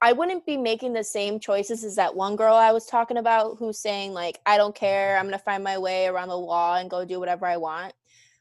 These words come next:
I don't think I would do that. I think I would just stay, like, like, the same group of friends, like, and, like, if you were there too, like, I would, like, bring you into that group of friends, but, like, I would just stay with them and, like, that would be it.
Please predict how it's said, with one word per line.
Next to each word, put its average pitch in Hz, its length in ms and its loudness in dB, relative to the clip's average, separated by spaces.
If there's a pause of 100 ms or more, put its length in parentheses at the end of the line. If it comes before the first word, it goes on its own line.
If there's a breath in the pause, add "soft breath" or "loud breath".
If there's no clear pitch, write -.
(120 soft breath)
I 226 80 6
don't 269 180 4
think 262 160 0
I 240 140 6
would 208 180 -4
do 208 200 -4
that. 190 380 0 (680)
I 220 120 6
think 247 160 2
I 226 100 8
would 220 100 0
just 226 240 -4
stay, 202 500 2
like, 196 280 -2 (760)
like, 220 240 6 (180)
the 233 100 4
same 214 360 2
group 208 200 -2
of 196 120 -6
friends, 165 400 -6
like, 190 200 0 (520)
and, 233 120 4
like, 220 200 2
if 226 160 2
you 220 140 -2
were 233 140 4
there 214 220 4
too, 208 560 -2 (560)
like, 196 360 2
I 196 120 4
would, 208 180 -2 (840)
like, 220 240 0
bring 214 200 -2
you 214 160 -2
into 208 260 -6
that 202 200 2
group 208 180 -6
of 208 100 -6
friends, 202 380 -4
but, 208 140 0
like, 196 240 0
I 208 120 6
would 233 140 0
just 285 200 -2
stay 208 200 -2
with 196 140 -6
them 190 240 -2
and, 190 100 -6
like, 185 200 -8
that 175 140 -2
would 170 120 -6
be 156 160 -10
it. 139 160 -6